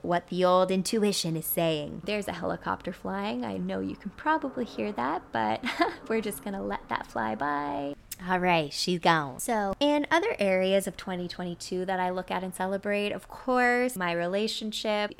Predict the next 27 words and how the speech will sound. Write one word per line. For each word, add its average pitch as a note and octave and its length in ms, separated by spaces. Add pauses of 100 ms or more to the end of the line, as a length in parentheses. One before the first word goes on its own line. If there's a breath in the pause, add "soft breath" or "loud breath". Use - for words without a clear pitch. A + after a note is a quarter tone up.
I E3+ 180
am E3 140
so G3 260
grateful E3 440
for E3 300
it. E3 240
It's - 200
such E3+ 260
a F3 60
beautiful, F3 520
healthy E3 560
love. D#3+ 560
And D#3 320
from G3+ 380
my G3+ 500
life F#3+ 400
experience, F#3 1000
that's F3 260
something F3 360
else E3+ 240
that F3+ 160
I E3 80
do E3+ 240
not E3+ 260
take E3+ 240
for E3 140
granted. F3 640